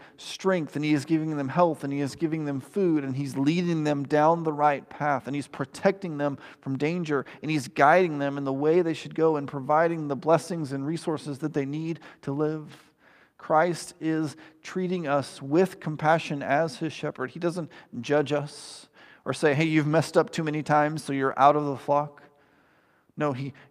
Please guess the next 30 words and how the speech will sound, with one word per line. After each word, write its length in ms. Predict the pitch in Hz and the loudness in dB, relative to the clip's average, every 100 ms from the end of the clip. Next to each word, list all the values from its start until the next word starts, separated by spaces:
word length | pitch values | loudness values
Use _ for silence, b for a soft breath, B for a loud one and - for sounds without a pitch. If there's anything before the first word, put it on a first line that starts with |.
| 135 | 0
gathers 480 | 143 156 165 170 | 8 8 6 0
us 240 | 147 143 - | -4 -8 -4
back 280 | 151 143 - | 0 2 0
together 360 | 139 143 139 | -2 0 2
no 80 | 139 | 2
matter 240 | 139 139 | 2 2
how 160 | 127 147 | 2 0
many 220 | 170 180 | 0 -2
times 360 | 160 147 147 135 | -2 0 0 -2
we 140 | 139 | -4
wander 380 | 127 135 131 131 | 0 0 0 0
off. 260 | 131 127 - - | -2 -4 -10 -16
He 160 | - 135 | -12 -12
brings 640 | - 123 135 151 156 160 - | -12 -8 -4 -4 -4 -6 -8
us 420 | 160 139 117 - b b _ | -8 -8 -8 -16 b b _
back. 380 | - 117 113 - - - _ _ b b b b | -4 -4 -4 -16 -20 -20 _ _ b b b b
He 120 | - | -10
has 100 | - | -10
compassion 720 | - 123 - - 156 151 160 143 | -8 -12 -8 -2 -2 -2 -4 -2
on 120 | 139 | -2
us, 220 | 139 - B B | -2 -4 B B
and 80 | 127 | -6
he 80 | |
desires 540 | 123 127 120 135 151 147 | -4 -2 4 6 6 2
to 120 | - | -6
see 340 | - - 151 113 | -14 -8 -4 0
us 200 | 131 - | 0 -2
become 580 | 131 - 143 139 143 B B - | -10 -4 0 0 -2 B B -12
a 80 | 147 | -12
part 420 | - 143 139 | 2 4 4